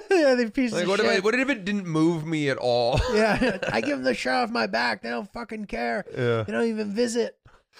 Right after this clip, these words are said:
Speaker 2: No, but I'm not even saying,
Speaker 1: <laughs>
Speaker 2: like, angry.
Speaker 1: No,
Speaker 2: Just
Speaker 1: no.
Speaker 2: being like,
Speaker 1: Oh, like, that wasn't that
Speaker 2: it
Speaker 1: great.
Speaker 2: was, it was net zero.
Speaker 1: <laughs>
Speaker 2: <laughs> You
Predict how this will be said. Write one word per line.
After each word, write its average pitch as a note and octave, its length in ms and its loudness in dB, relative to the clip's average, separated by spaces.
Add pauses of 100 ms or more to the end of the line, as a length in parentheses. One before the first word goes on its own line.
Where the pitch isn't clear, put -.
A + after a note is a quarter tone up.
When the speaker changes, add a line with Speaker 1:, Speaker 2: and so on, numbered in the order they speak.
(120)
Speaker 2:
No, C#4+ 120 2
but B3 100 4
I'm A3+ 100 2
not D4+ 140 2
even B3+ 220 0
saying, A#3 340 2
Speaker 1:
<laughs> E3 120 0
Speaker 2:
like, D3 200 -4
angry. C#3+ 720 -2
Speaker 1:
No, F#3 160 -2
Speaker 2:
Just F3+ 180 -2
Speaker 1:
no. D#3 60 -12
Speaker 2:
being F3+ 240 -2
like, C#3 340 0
Speaker 1:
Oh, G3 120 2
like, F#3+ 240 2
that F3 260 0
wasn't E3 220 -4
that D#3 120 -4
Speaker 2:
it C#3+ 60 -12
Speaker 1:
great. D3+ 180 0
Speaker 2:
was, C#3 300 0
it C#3+ 240 -6
was C#3 200 0
net C#3 300 0
zero. B2 640 -2
Speaker 1:
<laughs> - 40 -4
Speaker 2:
<laughs> - 1000 -4
You F3+ 120 2